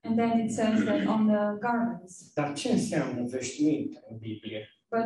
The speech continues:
Speaker 1: what do, uh, the garments mean in the Bible?
Speaker 2: În Isaia șase.
Speaker 1: In Isaiah six.
Speaker 2: Când Isaia l-a văzut pe Domnul înalt și înălțat.
Speaker 1: When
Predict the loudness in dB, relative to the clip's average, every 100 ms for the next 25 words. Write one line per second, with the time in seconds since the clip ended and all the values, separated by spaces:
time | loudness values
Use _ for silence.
0 | 0 0 0 4 6 8 6 6 2 2
1 | 0 2 0 2 0 0 -2 -4 -4 4
2 | 4 4 4 6 6 4 2 2 2 2
3 | 2 0 0 0 0 0 0 -4 -6 -6
4 | -8 -14 -20 _ _ _ _ 2 4 4
5 | 2 4 4 4 4 0 0 2 2 -2
6 | -4 -4 -2 -2 -2 0 0 0 -2 -6
7 | -4 -4 -4 -6 -6 -8 -12 -4 -2 0
8 | 0 -4 -6 -8 -4 -2 0 -2 -4 -10
9 | _ -20 -20 -16 -8 -4 -4 -4 -4 -4
10 | -6 -8 -18 _ _ _ _ 0 2